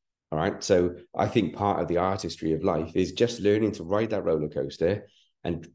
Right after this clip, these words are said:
reducing the peaks and the troughs, right? It's getting better. It's getting more resilient. It's getting stronger. It's getting more confident. It's getting more, uh, belief in your own worth and ability in the products and the service that you have.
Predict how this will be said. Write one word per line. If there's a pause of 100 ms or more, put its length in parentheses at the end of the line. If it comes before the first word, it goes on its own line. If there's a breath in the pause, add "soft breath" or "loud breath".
(100)
reducing
the
peaks
and
the
troughs,
right?
It's
getting
better.
It's
getting
more
resilient.
It's
getting
stronger.
It's
getting
more
confident.
It's
getting
more, (380 loud breath)
uh,
belief (200)
in
your
own
worth
and
ability
in
the
products
and
the
service
that
you
have.